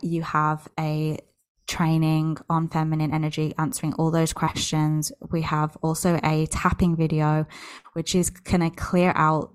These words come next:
your feminine energy blocks, any wounds that you have, and start to allow you to open up your feminine energy so you can become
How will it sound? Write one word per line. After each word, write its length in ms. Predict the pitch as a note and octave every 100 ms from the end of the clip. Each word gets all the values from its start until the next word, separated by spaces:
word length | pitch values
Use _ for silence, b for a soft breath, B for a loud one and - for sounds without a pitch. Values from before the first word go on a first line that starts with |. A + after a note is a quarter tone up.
| -
your 280 | D#3 E3 D#3
feminine 440 | D#3 D#3 D#3 D3+
energy 340 | D3+ D3 D3
blocks, 480 | D3 D3+ F3 - -
any 200 | - D#3+
wounds 320 | D#3 D#3 D#3+ -
that 100 | -
you 140 | E3+
have, 280 | E3 D#3+ D#3+
and 420 | - D3+ D3+ D3+ - B B B
start 300 | - F3 D3
to 180 | G3 -
allow 260 | D#3+ D3 D3+
you 160 | D#3 D3+
to 140 | - - D#3
open 360 | D3 D3+ D#3+
up 340 | - C#3+ - -
your 100 | D3
feminine 460 | D#3 D3 D3+ C#3+
energy 400 | D3+ D#3 D#3 F3+
so 160 | F3+ D#3+
you 160 | D#3
can 180 | D#3+ F3
become 460 | E3 - D3+ D3+